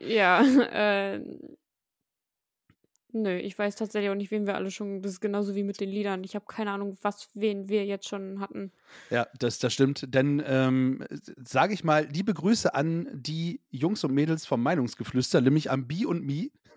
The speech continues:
Speaker 1: Ja.
Speaker 2: <laughs> an Bianca und Michael. Liebe Grüße nach Österreich. Ja, grüß euch nach
Speaker 1: <laughs>
Speaker 2: Österreich, gell? Ähm, an Meinungsgeflüster, äh, übrigens, ähm, Michael,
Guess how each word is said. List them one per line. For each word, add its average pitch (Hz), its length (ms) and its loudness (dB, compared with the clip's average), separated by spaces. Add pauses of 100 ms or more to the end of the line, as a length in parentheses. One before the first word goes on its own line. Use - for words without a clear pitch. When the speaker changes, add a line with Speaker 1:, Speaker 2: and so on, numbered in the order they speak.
(120)
Speaker 1:
Ja. 220 220 -2
Speaker 2:
<laughs> 254 220 4
an 247 100 6
Bianca 135 300 2
und 110 100 4
Michael. 127 400 2 (240)
Liebe 139 220 2
Grüße 127 340 6
nach 107 160 0 (120)
Österreich. 92 640 -4
Ja, 127 120 2
grüß 143 480 4
euch 127 440 2
nach 120 100 0
Speaker 1:
<laughs> - 20 2
Speaker 2:
Österreich, 92 580 -2 (140)
gell? 92 180 -10 (680)
Ähm, 147 460 2 (580)
an 196 200 4
Meinungsgeflüster, 208 880 4 (580)
äh, 127 80 -2 (220)
übrigens, 127 640 0
ähm, 110 400 0
Michael, 113 640 -2